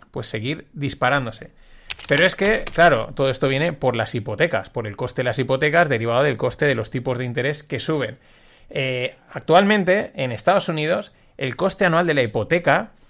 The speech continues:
está en un cuarenta y cinco por cien de los ingresos de las casas. Eh, se, el otro día, no me acuerdo dónde,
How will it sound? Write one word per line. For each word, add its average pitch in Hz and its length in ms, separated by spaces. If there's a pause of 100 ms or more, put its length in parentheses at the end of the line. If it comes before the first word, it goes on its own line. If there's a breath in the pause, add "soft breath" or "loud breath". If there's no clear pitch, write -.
(180 soft breath)
está 160 440
en 135 160
un 180 120
cuarenta 139 380
y 117 60
cinco 175 520
por 113 180
cien 160 440 (320 soft breath)
de 143 160
los 139 240
ingresos 120 640
de 120 100
las 101 200
casas. - 460 (500 soft breath)
Eh, 131 200
se, 143 380
el 143 60
otro 175 200
día, 185 340
no 156 280
me 185 100
acuerdo 160 540
dónde, 170 500